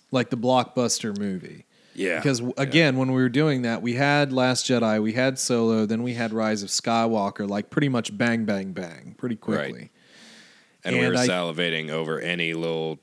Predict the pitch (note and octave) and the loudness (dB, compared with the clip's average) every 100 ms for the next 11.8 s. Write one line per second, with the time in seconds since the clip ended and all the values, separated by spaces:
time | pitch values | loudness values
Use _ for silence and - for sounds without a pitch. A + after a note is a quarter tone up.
0 | - - D#2+ F2 E2 - D#2+ D#2 D2+ D2 | -18 -20 -8 -4 -4 -4 -4 -4 -6 -6
1 | D2+ D2+ - _ _ _ _ _ - C3 | -8 -10 -12 _ _ _ _ _ 0 2
2 | A2 F2 D2 D2 D#2 D2 D2 - - - | 2 -2 -4 -6 -6 -6 -6 -10 -18 -20
3 | - - - A#3+ A3+ D#3 D#3 F3 D3 - | -20 -6 -2 2 2 2 2 4 4 4
4 | C3+ C3 C3+ A#2+ A2+ G#2 G2+ G#2+ G#2 - | 4 4 4 4 2 0 0 0 0 -4
5 | F#2+ E2 E2 - - - C3 C3+ A#2+ - | -8 -8 -8 -8 -8 -2 4 4 4 2
6 | C3 - B2+ B2 A#2 G#2+ G2+ A#1 - - | 2 4 4 4 2 0 -2 -4 -10 -8
7 | F2 D#2+ C3+ C3+ C3+ A#2+ C3+ G#2+ F#2 D#2+ | -6 0 2 4 4 2 0 0 0 -4
8 | - E2 E2+ D#2 - D#2+ D2+ D2+ - D2+ | -6 -4 -2 -4 -6 -8 -6 -6 -8 -8
9 | D2+ D#2 F#2+ B2+ B2 A2+ A2+ F#2+ G#2 C#2+ | -8 -6 -4 -2 -2 0 0 0 -2 -4
10 | F2 F2 - D2 D#2+ _ _ _ - - | -4 -4 -6 -8 -8 _ _ _ -20 -20
11 | - - - B2 A2+ G2+ C3+ | -20 -18 -6 -4 -4 0 0